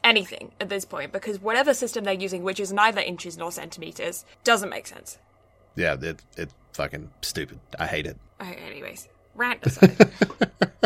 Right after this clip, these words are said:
Speaker 2: Uh, but it's nice to have callback rants, though, 'cause this isn't the first time we've sit here and riffed on female <laughs> fashion.
Speaker 1: It's so dumb. It's
Speaker 2: I,
Speaker 1: just
Speaker 2: I feel like we have
Speaker 1: dumb.
Speaker 2: this rant once a year at this point.
Speaker 1: It's our annual fashion rant, specifically
Speaker 2: Yeah.
Speaker 1: about female <laughs> fashion sizes.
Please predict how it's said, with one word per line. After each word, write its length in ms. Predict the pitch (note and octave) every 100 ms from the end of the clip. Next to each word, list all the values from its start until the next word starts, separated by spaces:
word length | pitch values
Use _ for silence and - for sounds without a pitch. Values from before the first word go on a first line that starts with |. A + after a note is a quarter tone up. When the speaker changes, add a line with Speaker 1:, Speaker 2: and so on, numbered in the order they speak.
| - - - -
Speaker 2:
Uh, 200 | G#2+ A2
but 160 | G#2 C#3
it's 140 | E3
nice 260 | G3 C4+ C4+
to 100 | G3
have 200 | D#3 B2
callback 540 | C#3+ B2 A2 A2+ G#2+
rants, 320 | A2+ A2 G#2+ -
though, 220 | G#2+ G2
'cause 140 | B2+
this 180 | D#3+ F#3+
isn't 220 | G3+ F#3
the 80 | F#3+
first 320 | F#3+ F#3+ F#3+
time 320 | - D3 A#2+
we've 260 | A2+ A#2 A2
sit 200 | - B2
here 160 | G2+ A#2
and 160 | G#2
riffed 320 | G2 G#2+ - G2
on 120 | F#2
female 340 | A2 G2+ F#2+
<laughs> 0 |
fashion. 480 | F#2 A2 G#2 - D3+
Speaker 1:
It's 360 | - - - -
so 400 | E4+ E4+ D#4+ B3 G3
dumb. 560 | C4+ C#4 C4 A3+ F#3+ G3
It's 320 | - C4 - -
Speaker 2:
I, 80 |
Speaker 1:
just 80 | G#2+
Speaker 2:
I 100 | B2+
feel 200 | C3 G3+
like 180 | B3+ A#3+
we 120 | G3+
have 200 | E3 E3
Speaker 1:
dumb. 20 | D3+
Speaker 2:
this 120 | C3
rant 420 | A2+ G#2 A2+ G#2 -
once 360 | F#2+ A#2+ A2+
a 60 | G#2+
year 500 | F#2 F#2 E2+ D#2 - -
at 160 | G#2+
this 180 | G#2+ G2
point. 280 | - G#2 F#2
Speaker 1:
It's 160 | A3 B3
our 200 | A#3 -
annual 460 | A#3 B3 C4 C4 B3
fashion 460 | - F3+ F3 G3
rant, 340 | F#3 F3+ F#3+ -
specifically 480 | - G3 G#3+ G3+ G#3
Speaker 2:
Yeah. 180 | F#3
Speaker 1:
about 260 | E3 F#3+ -
female 340 | F#3+ F#3+ G#3
<laughs> 20 | G3
fashion 440 | - G3 G#3 G#3+
sizes. 600 | G#3 A#3 G#3+ - G3 -